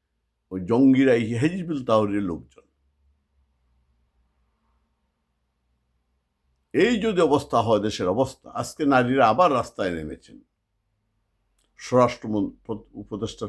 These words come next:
পদত্যাগের দাবিতে। কিন্তু তার ওই যে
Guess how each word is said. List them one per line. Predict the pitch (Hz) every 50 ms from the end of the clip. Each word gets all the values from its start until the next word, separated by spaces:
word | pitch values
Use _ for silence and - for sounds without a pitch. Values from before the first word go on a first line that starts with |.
| - _
পদত্যাগের | - 170 233 247 - _ - 95 85 73 -
দাবিতে। | - - - _ _ _ _ _ _ _ _ _ _ _ _ _ _ _ _ _ _ _ _ _ _ _ _ _ _ _ _ _ _ _ _ _ _ _ _ _ _ _ _ _ _ _ _ _ _ _ _ _ _ _ _ _ _ _ _ _ _
কিন্তু | 120 120 120 104 101 101 92
তার | - _ 117 117 120 110 101 - - -
ওই | 104 120 131
যে | 127 120 139 - 254